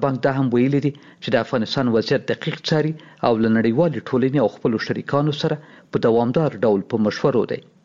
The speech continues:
نړیوال بانک تېره اونۍ اقتصادي سرچینو ته د طالبانو د لاسرسي مخه هم ډپ کړه. په واشنګټن کې میشته دغه مؤسسه غواړي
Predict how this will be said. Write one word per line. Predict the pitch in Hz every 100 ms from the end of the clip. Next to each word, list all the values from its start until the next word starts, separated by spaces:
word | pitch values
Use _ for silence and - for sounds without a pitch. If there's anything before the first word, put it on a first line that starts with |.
| _ _ -
نړیوال | 117 104 123 127 135
بانک | 127 -
تېره | 139 127
اونۍ | 123 123
اقتصادي | - - 127 143 -
سرچینو | 127 - 120 117 139
ته | 147 - - - 117
د | -
طالبانو | 123 113 110 156 165 139
د | 113
لاسرسي | 107 123 110 135
مخه | 110 - 117
هم | 107
ډپ | 120 117 -
کړه. | - - _ _ - -
په | 113
واشنګټن | 104 135 117 147 123
کې | 135
میشته | 131 135 143
دغه | 131 127 127
مؤسسه | 120 113 - 165 131
غواړي | 113